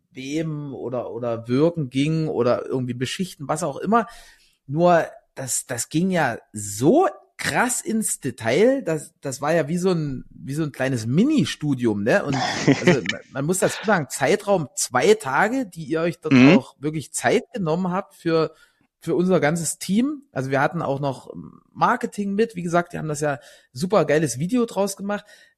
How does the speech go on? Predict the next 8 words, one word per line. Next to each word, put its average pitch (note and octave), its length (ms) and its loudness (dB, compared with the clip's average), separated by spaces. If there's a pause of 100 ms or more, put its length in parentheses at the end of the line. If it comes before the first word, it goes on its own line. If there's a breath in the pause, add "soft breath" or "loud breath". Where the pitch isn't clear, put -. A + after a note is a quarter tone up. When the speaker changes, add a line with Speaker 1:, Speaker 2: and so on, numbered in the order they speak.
Speaker 1:
und D#3+ 200 0
haben D3 220 -4
da F#3 380 0
mega F#3 340 2
viel G3 640 -2
gelernt. D#3+ 600 -2
Äh, C3+ 540 0
unser C3+ 340 -4